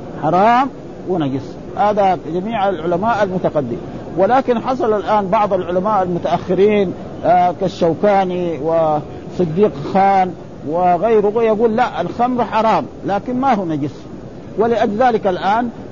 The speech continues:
الناس يتطيبون بإيه؟ آه، بالكولونيا، والكولونيا تقريبًا هو يعني روح الخمر. وكثيرا من الأدوية الموجودة الآن في، في المستشفيات وفي الصيدليات فيها شيء من الخمر. ها؟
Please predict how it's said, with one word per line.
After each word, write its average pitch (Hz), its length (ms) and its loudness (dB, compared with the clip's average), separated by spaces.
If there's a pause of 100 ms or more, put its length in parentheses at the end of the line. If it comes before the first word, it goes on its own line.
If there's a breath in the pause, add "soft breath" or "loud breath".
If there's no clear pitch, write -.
الناس 220 260 0
يتطيبون 190 680 0
بإيه؟ 170 340 2 (440)
آه، 196 180 2
بالكولونيا، 202 640 2
والكولونيا 240 640 2
تقريبًا 226 520 0
هو 214 300 4 (340 loud breath)
يعني 196 280 -2
روح 269 220 2
الخمر. 185 400 0 (320)
وكثيرا 226 460 2
من 226 200 -2
الأدوية 214 380 0
الموجودة 190 480 2
الآن 190 300 2
في، 175 320 0
في 143 100 -2
المستشفيات 180 840 2
وفي 175 160 -2
الصيدليات 175 920 2 (400)
فيها 208 280 2
شيء 196 320 0
من 180 200 -4
الخمر. 156 360 0 (840)
ها؟ 185 240 0